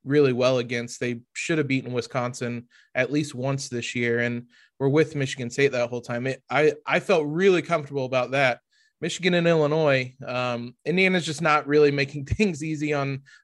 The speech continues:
on themselves or their fans this season. So if they do beat Michigan, ultimately, I think they would be in.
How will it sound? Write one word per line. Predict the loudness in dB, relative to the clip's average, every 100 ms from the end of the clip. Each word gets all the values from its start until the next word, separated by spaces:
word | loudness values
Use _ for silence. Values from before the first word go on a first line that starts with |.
| -4
on | 0
themselves | 0 2 4 4 4
or | 4
their | 4 0
fans | 0 -2 -2
this | -6 -8
season. | -8 -6 -6
So | 0 0 0 -6 -20 _
if | -2
they | 0
do | -2 0 0
beat | 2 0
Michigan, | 0 -2 -2 -2 0 0 -2 -6 _ _ _ _ -18 -10 0
ultimately, | 2 2 0 2 4 2
I |
think | 0 -4 -6 -4
they | -2
would | -2 -2
be | -4 -4
in. | -2 -2 -2 -4